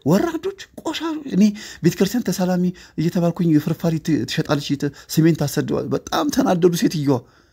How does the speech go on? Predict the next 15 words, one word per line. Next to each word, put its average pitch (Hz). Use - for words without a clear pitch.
ለካ -
ይኸውላችሁ 110
ፍርፋሪ 123
የሚሸጡት 139
ማን 156
ናቸው? 226
እዛ 220
ደግሞ 95
ሌላ 90
ገንዘብ 85
የሚፈልጉ 76
አስተናጋ-፣ 80
እንትን -
ውስጥ -
ነው፣ 82